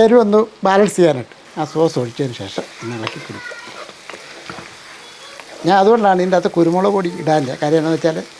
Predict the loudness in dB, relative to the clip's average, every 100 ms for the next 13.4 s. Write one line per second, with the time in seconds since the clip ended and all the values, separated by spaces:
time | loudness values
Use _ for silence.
0 | -20 -20 -8 -4 2 2 2 2 4 4
1 | 4 4 6 4 4 2 2 2 6 6
2 | 4 0 0 2 2 4 4 4 0 -2
3 | 0 2 4 4 4 2 0 -2 -6 -12
4 | -20 -20 -20 -20 -20 -20 -20 -20 -20 -20
5 | -12 -4 0 0 2 2 2 4 6 6
6 | 4 2 0 0 0 0 -2 -10 -2 2
7 | 6 4 2 2 2 2 2 0 -2 -16
8 | -14 -12 -10 -10 -12 -12 -12 -12 -10 -10
9 | -10 -10 -12 -12 -12 -12 -12 -10 -10 -10
10 | -12 -12 -12 -12 -12 -12 -12 -12 -12 -12
11 | -14 -18 -20 -20 -20 -20 -20 -20 -20 -10
12 | -8 -6 -6 -6 -6 -8 -8 -16 -20 -6
13 | 0 2 4 2